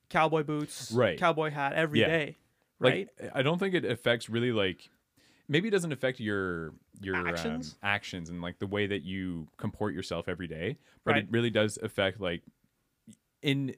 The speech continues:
Speaker 2: in the long term, in, like, the long run of things, like, who you are type of personality, you
Speaker 1: Yeah,
Speaker 2: know?
Speaker 1: so, like, I think that I've talked about a few times, not, maybe not a few times, but just m-, maybe on one occasion, just with you,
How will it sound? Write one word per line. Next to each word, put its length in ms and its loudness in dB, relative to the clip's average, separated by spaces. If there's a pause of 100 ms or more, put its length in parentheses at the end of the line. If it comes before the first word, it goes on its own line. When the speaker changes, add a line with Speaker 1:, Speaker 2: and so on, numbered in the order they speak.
(120)
Speaker 2:
in 200 -2
the 80 0
long 380 0
term, 380 -12
in, 120 -6
like, 180 -4
the 80 -2
long 280 -2
run 140 -4
of 80 -6
things, 280 -8
like, 160 -6
who 180 -6
you 180 -4
are 140 -2
type 280 -10
of 180 -20
personality, 640 -10 (140)
you 80 -6
Speaker 1:
Yeah, 160 2
Speaker 2:
know? 40 -10
Speaker 1:
so, 160 -2
like, 280 0
I 80 0
think 200 -6
that 120 0
I've 260 0
talked 320 -4
about 180 -4
a 40 -6
few 200 -8
times, 280 -8
not, 180 -6
maybe 160 0
not 140 -2
a 40 -8
few 240 -4
times, 260 -4
but 100 -8
just 160 -10
m-, 200 -4
maybe 200 -4
on 160 -4
one 120 -2
occasion, 400 -4
just 160 -2
with 140 -4
you, 300 -2